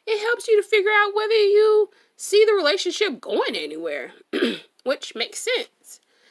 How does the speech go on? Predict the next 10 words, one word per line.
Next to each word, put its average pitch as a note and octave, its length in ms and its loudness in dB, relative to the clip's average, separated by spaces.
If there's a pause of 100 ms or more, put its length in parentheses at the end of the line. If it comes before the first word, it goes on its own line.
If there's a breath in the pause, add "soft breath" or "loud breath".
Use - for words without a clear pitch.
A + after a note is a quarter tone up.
(280 loud breath)
And B3+ 200 -4
then C4 180 -8
lastly, A#3 680 -2
it's - 360 -10
also A3+ 460 -2
described F3 720 -10
as F3 400 -8
seeing A#3+ 460 -10
someone C4 500 -8
specific G3 800 -10